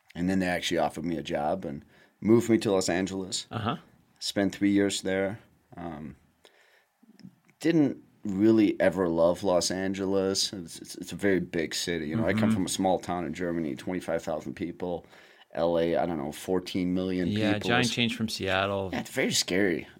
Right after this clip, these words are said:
Speaker 2: Yeah.
Speaker 1: Um, it was very scary for me. And, uh, but I, um,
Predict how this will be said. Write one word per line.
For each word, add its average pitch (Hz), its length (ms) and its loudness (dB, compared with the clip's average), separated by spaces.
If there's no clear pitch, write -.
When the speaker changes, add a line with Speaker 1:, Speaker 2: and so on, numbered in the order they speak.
Speaker 2:
Yeah. 95 240 0
Speaker 1:
Um, 62 180 -8
it - 60 -12
was - 140 -8
very 92 280 2
scary 85 300 -2
for 90 160 -4
me. 90 300 -2
And, 95 260 2
uh, 76 360 2
but 92 160 2
I, 90 260 4
um, 76 580 -2